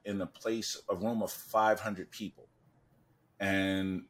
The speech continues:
well, except for the guy that was serving the food. And I, I remember I, I said, uh, I, I called my brother and I said, "This is like Get Out. I, I, I don't know. Everybody is watching me," because I'm walking with my plate and the whole room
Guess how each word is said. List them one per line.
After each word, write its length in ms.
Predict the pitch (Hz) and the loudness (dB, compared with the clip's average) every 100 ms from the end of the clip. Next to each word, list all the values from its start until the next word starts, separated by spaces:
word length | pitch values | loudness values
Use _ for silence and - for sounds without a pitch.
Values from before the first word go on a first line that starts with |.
| _ | _
well, 140 | 123 120 | 8 8
except 300 | 107 135 123 | 8 6 8
for 100 | 117 | 4
the 80 | 104 | 8
guy 220 | 110 104 | 8 10
that 180 | 98 101 | 6 4
was 140 | - | 2
serving 380 | 123 113 101 92 | 6 6 4 -2
the 60 | |
food. 460 | 87 - 139 110 101 | -2 2 4 4 2
And 680 | 90 98 95 95 92 92 - - - - - | 0 2 2 2 2 -2 -6 -20 -20 -14 4
I, 140 | 98 | 6
I 120 | 90 104 | 8 8
remember 500 | 104 104 120 131 110 | 6 4 4 6 8
I, 340 | 101 101 - | 8 6 4
I 20 | |
said, 260 | 101 101 95 | 2 2 2
uh, 200 | 95 87 - - - | 4 2 -2 -2 4
I, 280 | 98 98 - | 6 6 6
I 100 | 95 | 2
called 320 | 92 117 110 | 4 6 8
my 180 | 107 92 | 6 2
brother 360 | 87 107 120 110 | 4 6 8 6
and 100 | 95 | 2
I 40 | |
said, 220 | 92 82 | 0 -4
"This 160 | 90 - | -4 -6
is 180 | 90 - | -6 -4
like 240 | 78 76 | -4 -4
Get 200 | - 80 | -4 -4
Out. 200 | 78 76 - _ _ _ | -4 -8 -14 _ _ _
I, 120 | 80 | -4
I, 500 | 85 - 85 80 80 - 85 | -2 0 0 0 -2 -4 -2
I 60 | 87 | 0
don't 200 | 87 90 | 0 0
know. 120 | 87 | 0
Everybody 500 | 90 98 98 98 95 | 2 2 2 4 4
is 140 | 90 | 4
watching 340 | 107 123 - 117 | 8 8 6 2
me," 120 | 113 | 2
because 400 | 120 131 113 - - - - - | 6 8 8 4 -12 -18 -2 4
I'm 220 | 113 107 | 4 8
walking 480 | 117 135 131 127 120 | 12 12 12 6 6
with 240 | 120 117 | 4 4
my 220 | 110 104 | 4 4
plate 460 | - 139 156 147 - | 4 6 6 6 0
and 120 | 104 | 0
the 100 | 104 | 2
whole 440 | 104 113 113 117 110 | 4 6 6 6 4
room 540 | 127 156 127 104 | 4 4 4 2